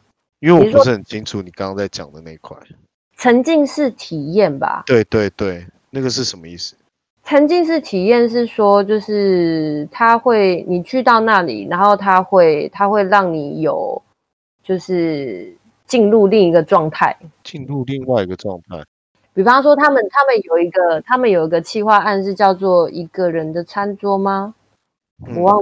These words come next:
Speaker 2: 我不是很记得。然后他那个情境是你只能一个人，然后他的那个餐桌，他吃饭的那个地方就是，就是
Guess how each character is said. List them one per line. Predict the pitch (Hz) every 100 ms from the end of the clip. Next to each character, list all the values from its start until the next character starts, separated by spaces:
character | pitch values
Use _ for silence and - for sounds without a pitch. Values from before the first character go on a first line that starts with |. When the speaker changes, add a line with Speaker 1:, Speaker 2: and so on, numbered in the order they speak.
| 196
Speaker 2:
我 | 175
不 | 196
是 | 220
很 | 190 175
记 | 196
得。 | 165
然 | 196
后 | 247
他 | 269
那 | 262
个 | 240
情 | 202 190
境 | 196 214
是 | 214 - _
你 | 233 254
只 | 247 185
能 | 170 170
一 | 143 175
个 | 190 160
人， | 139 - - 185 _ _ _ _ _ _ _ _ _
然 | 208 220
后 | 254
他 | 254
的 | 247 214
那 | 226
个 | 208
餐 | 190 214 214
桌， | 196 196 196
他 | 214
吃 | 208 220
饭 | 226 196
的 | 175
那 | 190
个 | 180
地 | 170 175
方 | 180 165 165
就 | 175
是， | 170 175 160 151 - _ - _ _
就 | 190
是 | 190 185